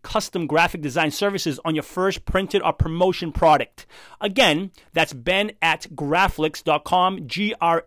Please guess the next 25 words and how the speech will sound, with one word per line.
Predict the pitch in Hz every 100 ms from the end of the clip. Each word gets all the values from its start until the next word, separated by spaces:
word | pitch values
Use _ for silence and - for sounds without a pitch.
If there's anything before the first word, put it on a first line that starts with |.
| -
A | 185 190 -
F | 185 190 - -
L | 160 170 170
I | - 156 -
X, | - 151 - - -
Graflix. | 139 147 147 - 127 - - - _ _ _
My | - 147 269
call | - 214
to | 170
action | 156 143
for | 120
you | 160 147
is | 120 113 - _ _ _ _ _ -
own | 254 254 160 135 156 - - _ _ _ -
your | 139 185 214 220 -
own | 180 180 170
psychology. | - 156 135 147 139 127 120 - _
Own | - 233 285 294 277 - _ _
the | - 156
fact | - - 185 190
that | 175 147
we | 139 160 233
must | 214 208 180 -
train | - - 185 190 180
ourselves | - 147 123 - 170 156 123 62 113 -